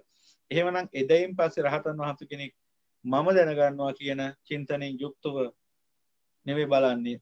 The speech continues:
මම දැනගන්නවා කියලා එකක් එදාට ඇති වෙන්න හේතු නැති බව අපිට ධර්මානුකූලව බැලුවාම පේනවා. මොකද එදාට තියෙන්නේ විපාක වශයෙන් හටගන්නා වූ පංච, පංචස්කන්ධ ක්‍රියාවල විපාක වශයෙන් හටගන්න එක.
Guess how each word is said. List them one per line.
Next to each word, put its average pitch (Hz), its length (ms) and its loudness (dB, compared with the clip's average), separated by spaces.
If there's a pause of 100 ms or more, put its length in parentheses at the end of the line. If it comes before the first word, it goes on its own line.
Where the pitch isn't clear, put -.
මම 135 260 0
දැනගන්නවා 147 520 0
කියලා 139 220 -4
එකක් 135 160 -4
එදාට 127 320 -2
ඇති 131 280 -12
වෙන්න 131 200 0
හේතු 120 280 -4
නැති 123 300 -4
බව 147 120 4
අපිට 165 260 0
ධර්මානුකූලව 131 720 0
බැලුවාම 123 400 0
පේනවා. 120 300 -4
මොකද 143 280 -4 (680)
එදාට 185 380 6
තියෙන්නේ 123 520 -4 (680)
විපාක 208 440 6
වශයෙන් 127 440 4 (100)
හටගන්නා 127 680 -2
වූ 113 180 -4 (520)
පංච, 135 260 0 (1120)
පංචස්කන්ධ 139 560 -2
ක්‍රියාවල 120 320 0
විපාක 190 460 4
වශයෙන් 196 300 4
හටගන්න 117 420 -4
එක. - 120 -18